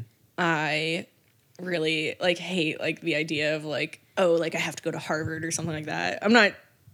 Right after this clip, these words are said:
really articulating the reasons why I hate all that stuff right now, but, um, yes. <laughs> So yeah, um, I just think Sam's smarter than me, and that's just been based on our conversations.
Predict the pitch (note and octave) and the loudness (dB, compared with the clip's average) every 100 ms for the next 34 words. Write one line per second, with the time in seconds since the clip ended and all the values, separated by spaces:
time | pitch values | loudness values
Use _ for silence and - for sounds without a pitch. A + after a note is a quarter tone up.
0 | _ _ - _ _ _ _ _ - F#3+ | _ _ -20 _ _ _ _ _ -4 0
1 | E3+ E3 D#3+ - - E3+ F3 E3+ E3 E3 | 2 0 -2 -10 -2 0 2 0 -2 -8
2 | - - - E3+ E3+ D#3+ D3+ C#3+ D3+ C3+ | -14 -14 -6 -2 -2 -2 -6 -4 -2 0
3 | C#3+ E3+ A#3+ D4+ - - - - - - | 4 6 4 2 -8 -16 -16 -18 -10 -2
4 | A#3 G#3 - A3+ A3 A3 A3+ A#3 A#3 A#3+ | 0 0 2 4 6 4 2 0 2 2
5 | A3+ A#3+ A3 A3+ G#3+ F3+ F#3+ F#3 E3+ D#3 | 4 4 8 12 12 12 6 6 4 0
6 | E3 - _ _ _ _ _ G#3 F3+ - | -6 -10 _ _ _ _ _ 0 4 4
7 | G3+ F#3+ - C4+ - C#4 - - - - | 2 -2 0 2 4 2 2 -8 -14 -14
8 | - - C4+ G#3 - - - A3+ A#3 G#3+ | -6 4 8 8 6 -4 4 10 12 12
9 | G3 F3+ - A3 G#3+ A3+ - F#3+ - E3 | 10 4 6 8 8 6 2 0 0 -2
10 | - C#3+ D#3+ D#3 D#3 D#3+ D#3+ F3 - - | -2 -4 -6 -6 -4 -4 -4 -6 -4 -6
11 | _ - D#3+ D#3 - - - - - - | _ -8 -6 -4 -4 -4 -6 -6 -6 -6
12 | - - - - D3 D#3+ - | -4 -2 -4 -4 -6 -4 -4